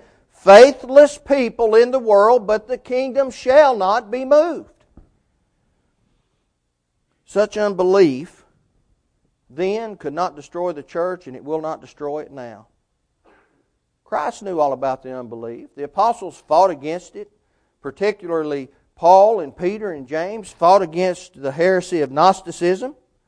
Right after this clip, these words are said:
Some did believe, though, and because some did believe, the kingdom grew. Paul described,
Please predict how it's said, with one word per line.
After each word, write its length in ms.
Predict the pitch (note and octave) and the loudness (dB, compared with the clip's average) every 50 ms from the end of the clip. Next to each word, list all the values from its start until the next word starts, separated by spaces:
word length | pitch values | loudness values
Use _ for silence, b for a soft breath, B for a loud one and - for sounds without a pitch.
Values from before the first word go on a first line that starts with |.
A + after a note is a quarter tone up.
| _ _ _ _ | _ _ _ _
Some 520 | - - - F#3+ G3+ A#3+ C4 C4 B3+ G3+ C#3+ | -6 2 6 8 8 8 8 6 4 2 4
did 340 | D#3+ F3 G3+ B3+ D#4 D4+ | 6 8 10 10 8 8
believe, 500 | D#4 D#4 C#4 A#3+ G#3+ F#3+ F#3+ F#3 E3+ D3 | 4 2 6 6 6 6 6 4 -2 -4
though, 540 | D3+ E3 D#3+ D#3 D#3+ F3+ B3 D4 D4 - _ _ _ _ - | 0 2 4 4 6 4 2 0 -2 -8 _ _ _ _ -6
and 180 | D#3+ F3 E3+ | -6 -4 -4
because 880 | E3 F3 E3 - - - A3+ A#3+ C4 C#4 C#4+ C#4+ C#4 G#3+ G3+ - - - | -4 -6 -8 -8 -4 0 2 4 6 6 6 4 4 2 -4 -16 -10 -6
some 400 | A#3+ A#3+ A#3+ A#3+ A3 F3 C#3+ D#3+ | -4 -2 -2 -4 -6 -8 -10 -6
did 300 | B3 D4+ F4+ F#4+ D#4+ A#3+ | -4 -2 -2 -2 0 0
believe, 600 | A3 F#3 E3 D3+ D3 D3 D3 E3 G3+ G#3 - _ _ _ _ _ _ _ _ _ _ _ _ - | 0 2 2 0 -2 -2 -4 -8 -10 -12 -16 _ _ _ _ _ _ _ _ _ _ _ _ -20
the 100 | B2 - | -20 -10
kingdom 440 | - F3 F3+ F#3+ G3 F3+ F#3+ F#3 | -6 -4 -2 -2 -2 -2 -4 -4
grew. 420 | D#3+ D#3 E3+ D#3+ C#3+ B2+ A#2 G#2+ G#2+ _ _ _ _ _ _ _ _ _ _ - | -4 -2 -2 0 0 -2 -4 -8 -14 _ _ _ _ _ _ _ _ _ _ 0
Paul 300 | B3 C#4+ E4 D#4+ C4+ G#3+ | 4 8 10 10 8 8
described, 880 | F3+ D#3+ - - - F3+ F3+ F#3 F#3 F3+ F3 F3 E3+ E3 D#3+ C#3+ D3 | 4 0 -6 -6 0 2 4 6 6 6 6 6 4 2 0 -4 -10